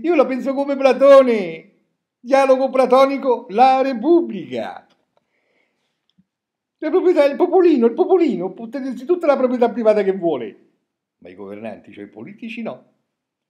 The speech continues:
I politici devono essere senza proprietà privata. Nella fattispecie giuridica concreta, voglio dire che i politici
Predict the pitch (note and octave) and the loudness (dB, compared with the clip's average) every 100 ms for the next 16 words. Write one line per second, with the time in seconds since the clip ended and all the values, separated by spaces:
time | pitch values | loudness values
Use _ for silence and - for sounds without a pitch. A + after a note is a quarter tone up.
0 | _ D#3+ B2+ A#2 G3+ - - D4 G3+ D3 | _ -20 -18 -18 -18 -20 -18 -16 -12 -10
1 | C3 C3 G3 F#3 C3 - G#2+ A2 A2+ G#2+ | -12 -12 -14 -14 -16 -20 -20 -16 -16 -16
2 | D3+ C3 F#2 - _ _ _ _ _ F#2 | -16 -16 -16 -20 _ _ _ _ _ -20
3 | F2 F#2+ F#2 - - A2+ A2 F#2+ G2 B2 | -20 -20 -20 -20 -16 -16 -16 -20 -20 -20
4 | A#2+ A2+ A#2+ G3+ C4+ C#4 C#4+ C#4+ _ _ | -18 -18 -18 -18 -18 -12 -12 -14 _ _
5 | _ _ _ _ _ _ G#2 A2 F#3 C#4+ | _ _ _ _ _ _ -18 -16 -14 -14
6 | D#4+ - G#2 G2 - A2+ - A#2 B3 D#4+ | -14 -18 -20 -20 -20 -18 -14 -14 -16 -20
7 | - D4+ | -20 -20